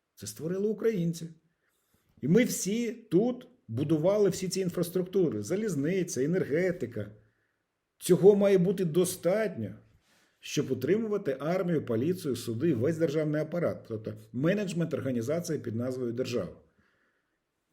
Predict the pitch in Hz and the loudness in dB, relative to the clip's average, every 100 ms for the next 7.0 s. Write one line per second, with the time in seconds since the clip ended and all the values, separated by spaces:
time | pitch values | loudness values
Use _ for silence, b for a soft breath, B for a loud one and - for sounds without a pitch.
0 | _ _ _ _ _ - 120 117 113 139 | _ _ _ _ _ -8 -4 -4 -2 0
1 | 180 240 180 151 117 - - _ _ _ | 2 0 2 0 0 -4 -18 _ _ _
2 | - 143 - 202 226 180 160 107 107 110 | -6 -6 4 6 6 6 2 2 -2 -2
3 | - - _ _ _ _ _ _ _ - | -6 -10 _ _ _ _ _ _ _ -18
4 | - - 202 214 - 123 117 110 127 127 | -10 0 4 4 2 -2 -2 -2 -2 0
5 | 147 156 123 113 104 - 110 117 151 156 | 2 2 2 0 -2 -4 -8 -6 -8 -6
6 | 180 185 185 180 165 175 170 165 165 170 | -8 -8 -6 -6 -6 -6 -6 -6 -8 -12